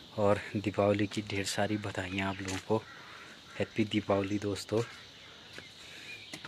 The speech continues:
सारे, सारे दोस्तों को मेरी तरफ से दीपावली की शुभकामनाएं।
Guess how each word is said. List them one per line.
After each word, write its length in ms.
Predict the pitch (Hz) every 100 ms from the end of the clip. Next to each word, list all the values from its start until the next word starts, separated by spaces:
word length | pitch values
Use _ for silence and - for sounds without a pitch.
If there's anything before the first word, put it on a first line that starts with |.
| - - - - -
सारे, 320 | 101 110 110 - - - - - - - - -
सारे 240 | 101 113
दोस्तों 380 | 110 110 - 110
को 280 | 101 110 107 -
मेरी 260 | 104 104 107
तरफ 260 | - 101
से 340 | - 107 104 - - - - - - 107
दीपावली 460 | 101 101 101 101
की 140 | 104 104
शुभकामनाएं। 840 | - 95 - 95 92 95 95